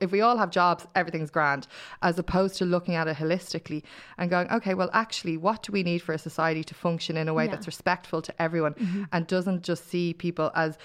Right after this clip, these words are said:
Speaker 1: units of workforce as oppo-, and labour, as opposed to different aspects that are required to make up a society?"
Speaker 2: Yeah, and I think there's a lot of different elements because,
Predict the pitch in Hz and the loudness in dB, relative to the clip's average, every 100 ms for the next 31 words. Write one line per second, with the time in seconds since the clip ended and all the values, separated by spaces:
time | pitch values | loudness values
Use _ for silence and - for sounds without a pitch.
0 | - 170 180 190 170 - 151 151 170 175 | -10 -2 2 2 0 -2 -4 2 2 2
1 | - - 151 110 - - - - 160 170 | -2 -2 0 0 -6 -20 -12 -2 -2 -2
2 | - 170 160 156 156 180 196 151 135 160 | -4 -2 -2 0 2 2 2 0 0 -2
3 | 170 165 165 160 - 160 - - - _ | -2 0 0 -2 -2 -2 -2 -14 -20 _
4 | - 190 202 175 - 180 175 - 156 156 | 0 2 2 0 0 2 2 0 -4 -2
5 | 170 165 156 160 - 247 - - 170 165 | -2 0 0 -2 0 0 0 -2 -2 -2
6 | 175 170 - - 214 269 214 196 - 233 | -4 -8 -12 -4 0 2 0 0 0 0
7 | 240 254 294 359 254 233 226 220 214 208 | 2 2 2 2 4 4 2 2 0 0
8 | 196 - 196 190 185 185 - 190 - 185 | -2 0 0 2 0 -2 -4 -6 0 0
9 | 180 | 0